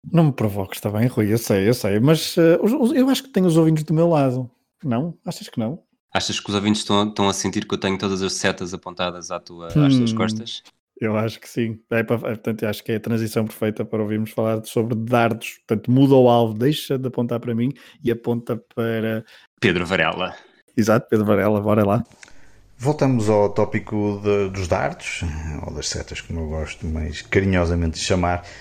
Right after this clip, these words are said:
Speaker 3: ehm, para dizer que este fim de semana regressou o público aos eventos da, dos dardos, hum,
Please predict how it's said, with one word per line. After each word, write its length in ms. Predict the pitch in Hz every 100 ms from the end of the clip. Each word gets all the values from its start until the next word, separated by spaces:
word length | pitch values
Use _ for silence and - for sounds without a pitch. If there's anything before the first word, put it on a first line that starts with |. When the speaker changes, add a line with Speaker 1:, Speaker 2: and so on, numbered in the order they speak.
| - - -
Speaker 3:
ehm, 260 | 107 104
para 220 | 98 113 98
dizer 320 | 92 110 101
que 100 | 107
este 800 | 101 95 92 95 - - 98 90
fim 180 | -
de 80 | 98
semana 560 | - 101 98 101 101 101 - -
regressou 800 | 92 95 101 90 - 98 98 101
o 120 | 113 98
público 680 | - 110 104 104 - 98 92
aos 240 | 90 85
eventos 540 | 92 87 90 87 92
da, 320 | 87 85 82 82 82 80 82 85 85 - - 85 82 82
dos 280 | 90 82
dardos, 600 | 76 87 85 82 80 78 -
hum, 460 | 80 76 76 76